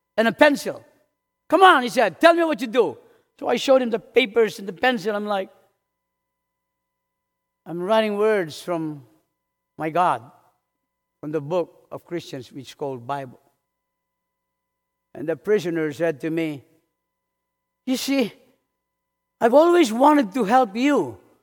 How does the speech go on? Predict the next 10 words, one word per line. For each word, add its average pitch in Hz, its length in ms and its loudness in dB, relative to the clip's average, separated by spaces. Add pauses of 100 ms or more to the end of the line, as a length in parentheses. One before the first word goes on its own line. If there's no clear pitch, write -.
(220)
Can 254 160 4
I 285 140 6
volunteer 285 520 4
to 254 120 -6
be 262 120 0
your 262 140 0
secretary?" 277 840 0 (1700)
A 277 100 4
Muslim 339 580 6
convert 330 480 4